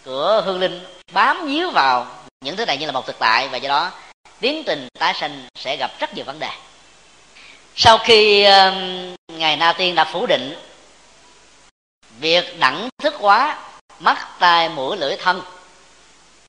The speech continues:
lục phủ ngũ tạng với cái gọi là tôi, thì nhà vua đã tiếp tục hỏi Na Tiên bằng hai câu rất hóc búa. "Thưa Đại Đức, cái được gọi là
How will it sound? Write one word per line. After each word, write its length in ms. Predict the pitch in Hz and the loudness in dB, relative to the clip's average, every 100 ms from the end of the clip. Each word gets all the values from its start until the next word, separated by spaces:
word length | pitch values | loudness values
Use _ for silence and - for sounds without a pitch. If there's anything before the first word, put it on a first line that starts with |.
| _ _ _ _ | _ _ _ _
lục 180 | 139 156 - | -4 -4 -4
phủ 120 | 160 | -8
ngũ 180 | 190 226 | -6 0
tạng 400 | 147 120 143 147 - | 2 4 0 -8 -6
với 120 | 180 | -4
cái 140 | 220 | -4
gọi 100 | 170 | -4
là 100 | 135 | -6
tôi, 300 | 123 170 175 127 - - - - - _ _ _ _ _ _ | 2 4 4 0 -12 -20 -20 -20 -20 _ _ _ _ _ _
thì 140 | 147 135 | -8 -4
nhà 280 | 147 139 | 2 2
vua 360 | 127 170 180 147 - - - | 2 0 0 -2 -8 -18 -2
đã 800 | 127 123 151 175 160 147 139 135 | 2 6 6 6 6 4 0 -2
tiếp 120 | 294 - | -6 -2
tục 120 | 156 - - - _ | -2 -2 -14 -20 _
hỏi 240 | 117 139 190 | -2 -2 0
Na 120 | 151 | -2
Tiên 240 | 160 156 | -4 -6
bằng 140 | 135 120 - | -6 -10 -8
hai 220 | 160 156 | -4 -2
câu 340 | 151 143 135 | -2 -4 -6
rất 120 | 156 | -8
hóc 200 | - - | -8 -8
búa. 160 | 165 185 - - _ _ _ _ _ _ _ _ _ - - - - - - | -10 -14 -16 -20 _ _ _ _ _ _ _ _ _ -20 -20 -20 -20 -20 -4
"Thưa 220 | 220 220 | 2 4
Đại 120 | 165 | 4
Đức, 140 | 185 - - - - - _ _ _ _ _ _ _ _ _ _ _ _ _ - | 2 -2 -8 -20 -20 -20 _ _ _ _ _ _ _ _ _ _ _ _ _ -2
cái 180 | 277 | 0
được 200 | 254 190 | 0 -2
gọi 300 | 165 143 151 | 2 6 6
là 300 | 180 170 147 | 4 4 4